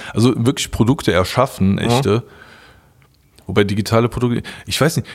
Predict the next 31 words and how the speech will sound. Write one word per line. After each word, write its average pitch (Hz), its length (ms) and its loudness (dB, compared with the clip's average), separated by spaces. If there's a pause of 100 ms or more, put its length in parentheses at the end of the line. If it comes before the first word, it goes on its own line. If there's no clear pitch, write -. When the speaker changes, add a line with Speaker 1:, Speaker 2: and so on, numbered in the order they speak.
(220)
Speaker 1:
ob, - 260 -4
ob - 180 -4
wir 120 80 4
irgendwann 170 420 4
mal 151 180 4
wirklich 165 300 0
in 131 140 0
so 131 80 2
einer 123 180 4
Welt 143 240 2
leben, 131 260 2
wo 127 120 4
irgendwie 123 180 0
fünfzig - 380 -8
Prozent 123 280 -2
der 135 80 4
Bevölkerung 127 680 2
einfach 117 180 0
nur 117 140 2
noch 113 160 0
eine 104 80 2
Einzimmerwohnung 139 760 0
hat, 143 180 0
wo 123 40 2
ein 101 100 4
Bett 110 220 0
drin 135 100 0
steht 113 300 2
Speaker 2:
Mhm. - 40 0
Speaker 1:
und 107 140 2
V-R-Headset 127 680 2